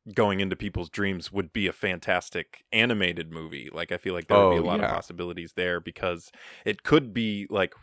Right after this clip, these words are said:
Speaker 1: realistic to what the normal world and the animated world is,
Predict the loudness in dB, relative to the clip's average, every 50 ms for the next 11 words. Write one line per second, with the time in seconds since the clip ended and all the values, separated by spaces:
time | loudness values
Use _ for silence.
0 | _ -2 0 2 2 2 4 4 2 2 0 0 -2 -4 -4 -4 -4 -4 0 2
1 | 2 2 2 _ 0 0 0 0 -2 -2 0 2 4 4 4 2 0 -2 -2 0
2 | 2 4 4 4 2 0 -2 -4 -4 -2 -2 -2 -2 -2 -2 -4 -4 -6 -6 -4
3 | -4 -2 -2 0 0 0 0 -2 -2 -6